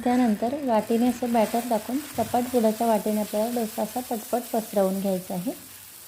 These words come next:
किती सोपा आहे डोसा बनवायला, तुम्ही पाहू शकाल. आणि त्यानंतर डोसा तव्याला चिटकू नये यासाठी थोडंसं तेल सोडायचं आहे. यावरती बटाटा भाजी लावून घ्यायची आहे, ऑप्शनल आहे. तुम्हाला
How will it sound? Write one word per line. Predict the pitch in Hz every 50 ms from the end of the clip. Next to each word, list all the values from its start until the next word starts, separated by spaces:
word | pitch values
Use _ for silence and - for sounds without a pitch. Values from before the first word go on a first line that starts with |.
| - - - - - - - - - -
किती | 226 220 277 269
सोपा | 262 - 247 220 208 - - - 226
आहे | 226 214 220 233
डोसा | 220 226 208 208 - 214
बनवायला, | 208 208 202 190 190 190 196 208
तुम्ही | 226 - 254 233 233 233
पाहू | 233 208 190 190 220 220
शकाल. | - 214 208 - 220 302 - - - - - -
आणि | - 220 226 233
त्यानंतर | 233 262 262 254 247 214 208 - 254
डोसा | 285 - - - 233 226 220 220 - 247 247
तव्याला | 240 233 220 220 233 240
चिटकू | 240 - 240 214 226 - - 240
नये | 226 208 208 226 240
यासाठी | 240 247 240 - 226 214 240
थोडंसं | 233 - 247 220 220 220 - 233
तेल | 233 - 233 233 233 247
सोडायचं | 240 - 220 202 196 190 185 - 196
आहे. | 196 185 - 320 349 - - - - - - - _ _ - - 226
यावरती | 220 214 208 202 208 - 240
बटाटा | 226 226 214 - 214 208 233 233
भाजी | 233 262 247 240 233 240 240 226
लावून | 208 196 196 196 196
घ्यायची | 196 196 185 180 180 -
आहे, | 190 190 196 240 294 359 339
ऑप्शनल | - 202 196 - - - 262 247 226
आहे. | 202 208 247 294
तुम्हाला | - - 254 233 233 233 233 247 269